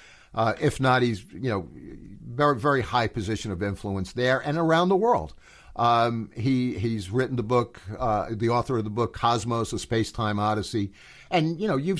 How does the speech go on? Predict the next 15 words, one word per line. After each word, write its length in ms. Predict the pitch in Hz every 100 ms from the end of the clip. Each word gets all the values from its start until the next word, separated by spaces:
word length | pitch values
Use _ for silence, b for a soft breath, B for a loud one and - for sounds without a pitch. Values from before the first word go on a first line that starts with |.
| -
you 220 | 180 185
see 280 | 185 180 160
him 380 | 151 147 139 120
on, 220 | 123 123 -
on, 180 | 120 -
on 160 | 131 120
a 40 |
lot 240 | 113 117
of 80 | 113
shows 440 | - 113 110 110 104
and, 200 | 101 120
you 80 |
know, 120 | 202 135
brilliant 440 | - 254 302 254
mind. 380 | 190 208 98